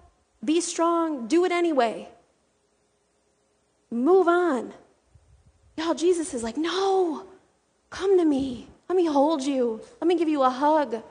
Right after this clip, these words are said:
Call your sister and have her pray for you." I had to call my sister this morning and have her pray for me beca-, before I came up here 'cause I was having a little of an,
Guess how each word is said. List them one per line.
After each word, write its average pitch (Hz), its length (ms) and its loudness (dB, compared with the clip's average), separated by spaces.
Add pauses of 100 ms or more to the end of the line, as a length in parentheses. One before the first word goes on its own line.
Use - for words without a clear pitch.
(340)
Call 294 240 4
your 381 160 2
sister 339 500 -4
and 285 100 -2
have 302 180 -4
her 320 100 0
pray 302 260 -2
for 330 200 -6
you." 254 380 -2 (920)
I 330 80 2
had 349 160 0
to 359 80 0
call 349 160 4
my 320 160 2
sister 320 340 -8
this 269 180 -6
morning 285 280 -2
and 277 80 -4
have 294 160 -4
her 294 80 0
pray 349 240 -4
for 349 140 -8
me 285 120 -4
beca-, 269 380 -6
before 277 260 -4
I 269 100 0
came 277 160 -6
up 254 140 -6
here 240 100 -2
'cause 247 120 -6
I 320 100 0
was 320 140 -6
having 302 240 -4
a - 20 -2
little 269 220 -2
of 262 100 -4
an, 277 100 -2